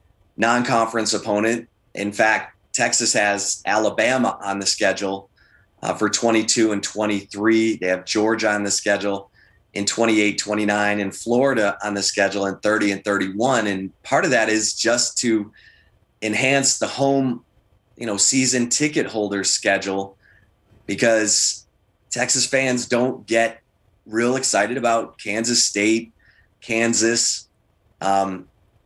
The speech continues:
Iowa State, Baylor, T C U. Now, that's not to say that those schools haven't been beating up on Texas, because they have, uh, for,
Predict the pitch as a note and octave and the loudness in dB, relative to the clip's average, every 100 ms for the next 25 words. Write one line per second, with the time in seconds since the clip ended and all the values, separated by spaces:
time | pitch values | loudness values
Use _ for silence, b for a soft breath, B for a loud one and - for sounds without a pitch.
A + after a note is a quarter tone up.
0 | _ - A2 A#2+ A#2+ A#2+ - G#2+ A#2 A#2 | _ -2 0 2 0 -2 -2 0 0 -2
1 | - _ G2+ A2+ A#2+ A#2+ A2+ A2+ A2+ C3+ | -10 _ -2 0 2 0 -2 -2 -2 0
2 | C#3 F3 A2 G2+ G#2+ G#2+ G2+ - A#2 A#2 | 2 2 0 -4 -2 -2 -4 -2 -2 -2
3 | - A2+ A2+ A2+ - A#2+ A#2 G#2+ - A2+ | -2 -2 -2 -4 -2 0 0 -2 -4 -2
4 | A2 - - A#2 A2+ A2 - b b b | 0 -2 -2 -2 0 0 -2 b b b
5 | _ - A2+ A#2+ A#2 A#2+ A2+ G#2+ G#2 - | _ -2 2 2 0 0 0 -2 -6 -12
6 | _ _ _ _ _ _ A#2+ C3 B2 C3+ | _ _ _ _ _ _ 0 2 4 2
7 | A3 C3+ G#2 G2+ G2 - A#2 A2+ G#2+ - | 2 0 -2 0 0 0 -4 -4 -6 0
8 | A#2 A2 - A2+ A2+ D3+ A#2 E2 - _ | 0 0 0 0 2 0 0 -2 -8 _
9 | _ _ _ _ _ G2+ G#2 G2 - A2 | _ _ _ _ _ 0 2 0 -2 -4
10 | G#2 | -4